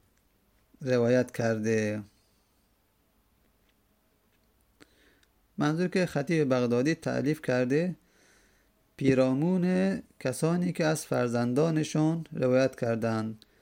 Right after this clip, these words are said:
که وائل عن بکری، مانند وائل ابن داوود تیمی کوفی از پسرش بکر، از پسرش بکر.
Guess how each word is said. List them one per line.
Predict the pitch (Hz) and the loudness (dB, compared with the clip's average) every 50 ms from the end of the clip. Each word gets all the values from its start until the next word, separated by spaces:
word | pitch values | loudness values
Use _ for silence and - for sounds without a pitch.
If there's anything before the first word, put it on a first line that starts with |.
| _ _ _ _ _ _ _ _ _ _ _ _ _ _ _ _ _ _ _ _ _ _ | _ _ _ _ _ _ _ _ _ _ _ _ _ _ _ _ _ _ _ _ _ _
که | - - 147 | -2 0 0
وائل | 147 151 151 156 156 156 - - 196 208 185 175 165 151 151 160 160 160 156 - | 2 2 4 4 4 2 2 4 4 4 4 4 2 2 0 -2 -6 -8 -10 -8
عن | - 120 127 135 135 | -4 -2 0 0 2
بکری، | 135 156 143 139 - - 120 120 120 120 117 117 117 113 - - | 4 2 2 2 0 0 0 2 2 2 2 0 0 -4 -6 -6
مانند | 127 123 135 147 165 180 175 170 165 | -2 0 0 2 2 0 0 0 0
وائل | 175 160 135 131 131 135 147 160 165 160 | 0 0 2 2 2 4 4 2 2 0
ابن | 160 143 143 147 151 131 | 0 0 0 0 0 2
داوود | 117 127 127 123 135 151 143 135 127 | 2 2 4 4 2 2 2 0 -2
تیمی | - - 131 123 123 123 127 139 151 160 175 180 180 175 165 | -2 -4 -4 -2 -2 -2 0 0 0 0 0 0 0 -2 -2
کوفی | - - - - 139 127 123 123 - 160 170 180 180 | -4 -6 -4 -2 0 0 0 0 0 0 0 0 0
از | - 139 139 160 160 - - - | 0 0 0 0 -2 -4 -8 -8
پسرش | - - 127 - - 160 156 156 170 170 - - - - - _ _ _ - 139 123 113 117 | -6 -6 -4 0 0 0 2 2 0 0 -2 -6 -10 -18 -20 _ _ _ -12 -8 -4 0 2
بکر، | 147 151 151 - - - 131 113 - 143 - _ _ _ _ _ _ - - _ _ _ _ _ _ _ _ _ - - - | 4 2 2 0 -2 -4 -4 -4 -6 -8 -14 _ _ _ _ _ _ -20 -20 _ _ _ _ _ _ _ _ _ -20 -14 -10
از | 131 123 117 - | -8 -8 -8 -8
پسرش | - 123 - - 139 139 147 151 147 - - | -10 -8 -4 -2 -2 0 0 -2 -4 -6 -4
بکر. | 123 131 139 131 - - 131 - - | -2 0 0 0 -2 -6 -8 -8 -8